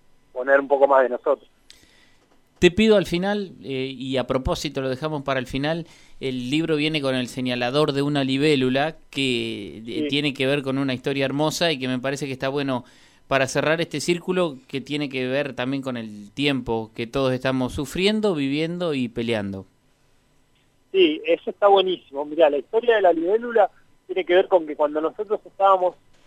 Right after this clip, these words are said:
Speaker 1: ya terminando el libro, casi en, en la última etapa, nos hicieron una nota también radial, por eso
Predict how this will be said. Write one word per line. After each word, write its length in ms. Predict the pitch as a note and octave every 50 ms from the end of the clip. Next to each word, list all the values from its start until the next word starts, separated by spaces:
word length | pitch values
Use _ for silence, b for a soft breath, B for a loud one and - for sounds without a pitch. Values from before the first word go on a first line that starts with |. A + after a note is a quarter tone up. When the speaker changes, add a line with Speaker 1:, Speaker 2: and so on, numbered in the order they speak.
| _ -
Speaker 1:
ya 100 | A3 A#3
terminando 640 | A3+ - F#3+ E3+ F3 G3 A3+ B3 A3+ G#3 F#3 E3+
el 120 | E3+ F3+ G3
libro, 340 | G#3+ G#3 G3 F#3 F3+ F3
casi 360 | E3 - G3 - _ - F3 D#3+
en, 160 | C#3 C#3+ -
en 120 | C#3 C3 C3+
la 140 | C3+ C3+
última 340 | D#3 F3+ F#3 - F#3+ E3 D#3+
etapa, 480 | E3 - - G3+ G3 - - G#3 A#3 b b b b b b b _
nos 140 | - C#3+ D3+
hicieron 400 | D#3 D#3 - G3+ G#3 G#3 G#3 F#3+
una 260 | G3 G3+ G3 G3 F#3+
nota 600 | F#3 F#3 F#3 G3 G3+ G3 - - G3+ G3+ G#3 - -
también 280 | - C#3+ D#3+ F3+ F#3+ F#3+
radial, 460 | G3 F#3+ F#3 G3 G#3+ G#3+ G#3 G3+ G3
por 160 | - - -
eso 360 | D3 - - E3 D3+ C#3 C3+